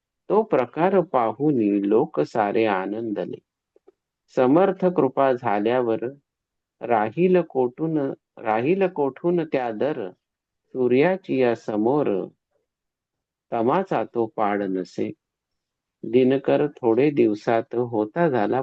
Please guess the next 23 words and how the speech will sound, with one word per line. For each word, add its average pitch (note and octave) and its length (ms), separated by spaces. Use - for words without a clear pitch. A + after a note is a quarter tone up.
पूर्ववत. A#2+ 640
म्हणजे B2 260
त्या B2+ 140
मुडदूस B2 460
रोगातनं A#2 500
ते A#2+ 180
मूल A#2+ 240
बाहेर A2 340
आलं, A#2+ 200
मृत्यूच्या C3+ 760
कराल D3 420
दाढेतून B2+ 600
महाराजांनी G#2+ 580
त्याला G2 300
सोडवलं. F#2+ 520
"नवसा F#3 560
असल्या C#3+ 600
श्रद्धायुक्त C#3+ 1080
तो E3 460
फळे A#2 420
हा C3 220
न्याय A2 480
असे." - 500